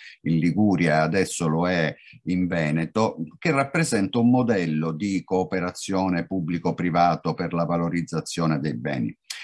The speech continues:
Io però ci terrei, ci terrei anche a sottolineare un altro aspetto, perché, diciamo, non vorrei che questa disparisse, eh, un po', eh, fuori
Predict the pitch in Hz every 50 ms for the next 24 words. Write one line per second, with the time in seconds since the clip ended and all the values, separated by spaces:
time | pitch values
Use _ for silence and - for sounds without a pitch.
0 | - - - - 180 175 - 123 123 - 123 - - 113 90 - 104 107 123 123
1 | 107 98 - - - 104 78 98 98 95 120 131 120 101 98 113 127 120 - 87
2 | 82 - - 95 - _ 113 107 113 117 135 131 107 92 92 101 95 87 78 -
3 | - 76 80 - - - - 80 73 - - - 90 78 98 - - - 107 98
4 | - - - _ _ - - - - - - - - - _ _ 85 - 135 131
5 | 120 107 110 117 123 113 131 127 135 139 151 139 113 110 101 - - 127 127 -
6 | - 101 87 95 - - - _ - 101 95 120 117 - - - - 92 92 90
7 | 87 - - - _ 85 85 82 82 82 82 80 80 80 78 71 - 92 98 95
8 | - 120 120 117 107 101 95 90 - - - - - - _ 92 90 87 87 85
9 | 82 82 80 82 82 65 - - - - 117 120 123 123 123 113 110 110 104 98
10 | 92